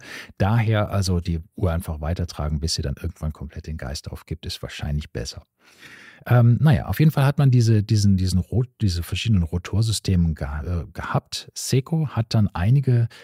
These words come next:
äh, ja, hatte einige sehr interessante Sachen entwickelt. Und zwar, ähm, haben die das Magic Lever System, äh, der magische Hebel. Und die,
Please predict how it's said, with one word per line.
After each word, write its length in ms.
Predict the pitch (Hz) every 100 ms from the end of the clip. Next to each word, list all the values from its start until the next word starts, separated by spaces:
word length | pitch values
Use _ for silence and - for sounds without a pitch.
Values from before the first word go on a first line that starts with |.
| _ -
äh, 340 | 120 50 98 - _ _ _ _ _ _ _ _ _ _
ja, 300 | - 117 110 -
hatte 260 | - -
einige 440 | - 117 120 101 87 _ _ _ _
sehr 240 | 104 110
interessante 640 | 120 95 - 107 113 90 - _ _ _ _
Sachen 380 | - 90 101 101
entwickelt. 880 | 78 - 73 92 - 87 69 71 -
Und 220 | 87 80
zwar, 380 | - 98 98 90 _ - - - _ -
ähm, 320 | 98 90 82
haben 100 | 107
die 80 | 113
das 240 | 101 -
Magic 560 | 87 85 107 110 110 -
Lever 380 | 78 95 104 85
System, 720 | 78 - - 76 73 78 82 _ _
äh, 240 | - 80 82
der 140 | 78
magische 500 | 82 80 113 107 -
Hebel. 480 | 85 95 101 64 73 _
Und 200 | - 85 -
die, 100 | -